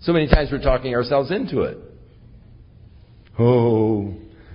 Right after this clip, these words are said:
nobody's ever had it as bad as I have it. This is the worst that ever happened to anybody in the whole world, you know. No one's ever faced anything like this." And, and we just,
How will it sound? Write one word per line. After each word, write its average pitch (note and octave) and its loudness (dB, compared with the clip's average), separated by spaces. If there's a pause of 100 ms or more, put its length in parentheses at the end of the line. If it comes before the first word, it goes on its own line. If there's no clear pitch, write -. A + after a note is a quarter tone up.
(120)
nobody's A#2 4
ever A#2 2
had A2+ 2
it G2 -2
as G2 -4
bad G#2+ 4
as A2 2
I G#2 4
have E2+ -4
it. D#2+ -6 (1500)
This D3 2
is A#2+ -2
the B2 4
worst C#3 2
that A#2+ 4
ever C3+ 4
happened C3 2
to B2 4
anybody A2 2
in G#2 2
the G#2 2
whole A2+ 4
world, G2+ 2
you F2 -2
know. C#2+ -6 (420)
No F3+ 4
one's C3 2
ever G#2+ 2
faced G2 -2
anything F#2+ -2
like F2 -4
this." C#2+ -8
And, F2 -8 (260)
and A2+ 2
we A2+ 4
just, A2+ 0